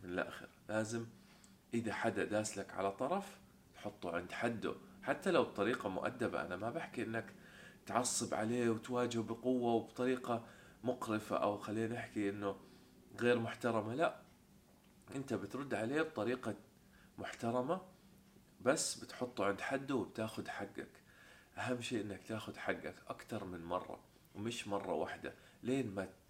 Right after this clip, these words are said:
تتيقن إنك أنت صرت وحش،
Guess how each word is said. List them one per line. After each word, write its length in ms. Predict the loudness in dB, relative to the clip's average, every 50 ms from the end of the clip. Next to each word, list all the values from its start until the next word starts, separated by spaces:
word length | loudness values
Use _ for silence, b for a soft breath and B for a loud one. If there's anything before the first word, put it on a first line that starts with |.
| -20 -20 -20 -20 -20 -20 -18
تتيقن 760 | -16 -16 -16 -10 -4 -2 0 0 0 -2 -2 0 0 0 2
إنك 380 | 0 -4 -2 -2 -2 -4 -2
أنت 260 | -2 -2 -2 -2 -4 -6
صرت 500 | -4 -2 -2 -2 -2 -4 -8 -14 -10 -2
وحش، 540 | 2 2 2 2 0 -4 -6 -6 -8 -10